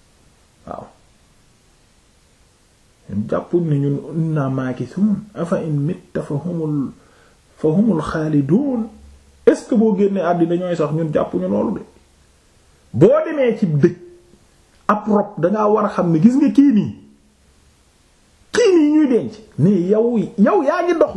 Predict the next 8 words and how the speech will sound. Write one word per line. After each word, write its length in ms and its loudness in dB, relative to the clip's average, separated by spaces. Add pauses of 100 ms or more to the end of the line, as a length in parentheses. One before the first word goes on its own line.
(100)
jëm 320 4
ci 120 0
bàmmeel 560 0
bi 100 -2
yow 120 -2
it. 80 -8 (1500)
Moo 120 0
tax 80 -4